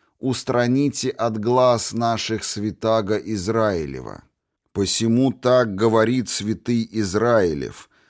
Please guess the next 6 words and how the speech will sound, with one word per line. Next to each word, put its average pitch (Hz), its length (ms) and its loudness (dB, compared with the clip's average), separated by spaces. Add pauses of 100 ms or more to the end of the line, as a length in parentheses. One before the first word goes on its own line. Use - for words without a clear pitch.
(300)
так 131 340 4
как 135 280 0
вы 135 220 2
отвергаете 120 960 2
слово 117 520 2
сие, 87 540 -4